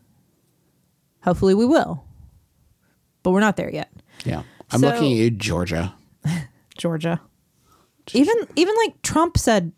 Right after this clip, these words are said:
Speaker 1: Georgia was wrong, right?
Speaker 2: Hey, Georgia, if Trump's like, "That's reckless," <laughs> you probably should pump the brakes.
Speaker 1: Come on, Georgia.
Speaker 2: Yikes.
Speaker 1: I used to live there, and you're really,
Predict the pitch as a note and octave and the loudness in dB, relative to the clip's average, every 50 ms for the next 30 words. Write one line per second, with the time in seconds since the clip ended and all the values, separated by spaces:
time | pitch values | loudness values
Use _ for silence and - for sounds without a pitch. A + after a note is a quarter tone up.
0 | _ _ F#3+ F3 - G#3 G3+ F#3 F3 F3+ D#3+ E3+ E3 - F3 F#3 D#3+ D3 D3+ D3+ | _ _ -4 0 2 2 2 2 2 2 2 0 0 2 2 2 2 2 0 0
1 | D#3+ E3+ G#3 C4 D4 - - - - F3 G3 G#3+ F#3 D3 B2 A#2 B2 C3+ E3 F3+ | 0 0 0 0 -2 -4 -8 -4 0 2 2 2 2 2 2 2 4 4 4 4
2 | G3 G#3+ A3 A3 - - _ _ _ _ _ _ _ _ C#3+ C#3 C3 B2+ - - | 4 4 2 2 0 -4 _ _ _ _ _ _ _ _ 0 0 0 -2 -6 -2
3 | - - E3 F#3+ F3+ - - C#3+ C3+ B2+ - - - G#2 B2 B2+ C3+ - - D3 | 0 0 0 0 -2 -2 0 0 0 0 -2 -6 -6 -2 -2 -2 0 0 -2 -2
4 | A#2+ A#2+ A#2 B2+ B2 - E3+ - - - - - - - C#5+ D5 - - F#4 - | 0 0 0 0 0 0 -2 0 0 -2 -2 -2 -2 -2 -2 -2 0 -2 2 2
5 | - A3+ F#3+ E3+ E3 E3 E3 G#3 G3 F#3 F#3 - - - - - B3 - - E3+ | 4 4 4 4 2 2 0 0 0 -2 -6 -8 -12 -14 -12 -12 -8 0 0 0
6 | E3 - - F3+ B2+ B2+ B2 - C3+ C3+ B2+ - - - - _ - - - - | 0 0 -4 -8 -10 -10 -4 0 0 0 0 -2 -8 -14 -10 _ -12 -12 -10 -10
7 | - - - - - - - - - - D4 F#4 F4 A#3+ C4 D#4+ F#4+ F4 A#3+ F3+ | -8 -8 -8 -10 -12 -16 -18 -8 -2 -2 0 2 2 2 2 2 2 2 2 2
8 | F3 - - E3 E3 F#3 F3+ - A#3+ C4 E4 D#4+ C#4+ - - - - A#2 A#2+ A#2+ | 0 0 0 0 0 0 0 2 2 2 0 0 -2 -4 -2 0 0 0 0 -2
9 | B2 - - - - - - - - - _ _ _ _ _ _ _ _ _ _ | -4 -8 -10 -10 -10 -10 -12 -14 -16 -20 _ _ _ _ _ _ _ _ _ _
10 | _ _ _ _ _ _ _ _ _ - F3 A3+ D4+ F4 - - G#3 E3 D#3+ F3 | _ _ _ _ _ _ _ _ _ -2 0 2 2 2 2 0 0 2 2 0
11 | G3+ F#3+ E3+ D3+ D3 D3 D3+ D3 D3+ D3 D3 D#3 F#3+ A3+ A#3+ G#3 E3 D3 C#3+ C#3 | 0 0 0 0 2 2 2 0 0 0 0 0 2 2 2 2 2 2 0 -2
12 | C#3 C3 | -4 -6